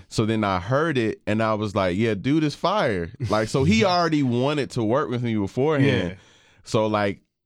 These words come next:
Speaker 1: I, I was working on something. I was like, "Bro, I know exactly what I could put you on." So he's on the project.
Speaker 2: That's what's up. Excited to
Speaker 1: Um,
Speaker 2: hear that. He's gonna end up just giving up his old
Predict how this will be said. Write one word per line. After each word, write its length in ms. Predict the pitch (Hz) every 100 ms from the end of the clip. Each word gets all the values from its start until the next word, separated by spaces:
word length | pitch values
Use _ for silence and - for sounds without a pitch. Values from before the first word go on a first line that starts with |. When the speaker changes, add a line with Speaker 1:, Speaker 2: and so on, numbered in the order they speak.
| _ -
Speaker 1:
I, 240 | 95 92 85
I 80 | 92
was 200 | 101 98
working 320 | 117 131 127
on 120 | 127
something. 260 | 135 131 120
I 60 |
was 80 | 107
like, 140 | 101
"Bro, 220 | 85 101 104
I 140 | 98
know 200 | 98 98
exactly 540 | 90 82 98 101 107 98
what 120 | 95
I 100 | 90
could 120 | 87
put 240 | 95 101 -
you 160 | 90 82
on." 120 | 82
So 140 | -
he's 240 | 95 120 123
on 120 | 113
the 40 | 110
project. 480 | 101 92 85 87 -
Speaker 2:
That's 200 | 117 107
what's 160 | 92
up. 200 | 107 101 - _ -
Excited 160 | -
to 60 | -
Speaker 1:
Um, 460 | 92 92 90 90 87
Speaker 2:
hear 100 | 98
that. 180 | 107 - _ _ _
He's 140 | 226 247
gonna 200 | 196 160
end 240 | 170 175
up 180 | 165 - - _ _ 160
just 180 | 151
giving 280 | 139 185 175
up 120 | 180
his 160 | 151 156
old 460 | 170 170 170 156